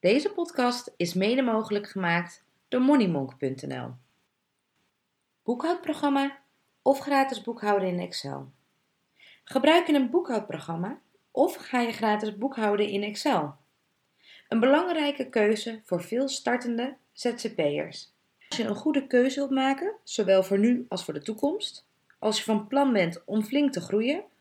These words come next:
of als je merkt dat je het voorlopig ook handmatig nog goed, goed aan kunt. Het boekhouden in Excel kost meer tijd, vraagt meer handigheid en kent een groter risico op fouten.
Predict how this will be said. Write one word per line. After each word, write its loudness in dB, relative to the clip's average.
of 2
als 4
je 2
merkt 0
dat 0
je -8
het -16
voorlopig 0
ook 4
handmatig -2
nog -6
goed, -4
goed -4
aan -4
kunt. -12
Het -2
boekhouden 2
in 0
Excel -2
kost 0
meer 4
tijd, -6
vraagt 2
meer 2
handigheid -2
en -2
kent 4
een -2
groter 2
risico 0
op -6
fouten. 0